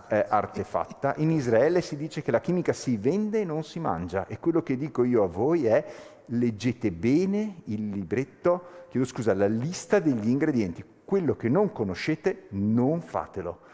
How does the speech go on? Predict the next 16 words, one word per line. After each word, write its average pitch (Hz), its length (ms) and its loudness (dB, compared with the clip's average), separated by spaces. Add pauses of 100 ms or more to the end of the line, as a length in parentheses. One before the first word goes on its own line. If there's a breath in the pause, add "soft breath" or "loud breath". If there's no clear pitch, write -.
(160 loud breath)
Se - 180 -4
non 139 140 4
capite 165 300 0
qualcosa, 131 500 0
non 120 340 0
fatelo. 90 600 -6 (540 loud breath)
Un'ultima 190 380 2
cosa, 117 540 4
che 123 140 0
era 113 380 6
un 123 120 -2
piccolo 151 340 2
regalo 127 360 4
che 110 120 -4
volevamo 101 400 0
fare, 101 500 2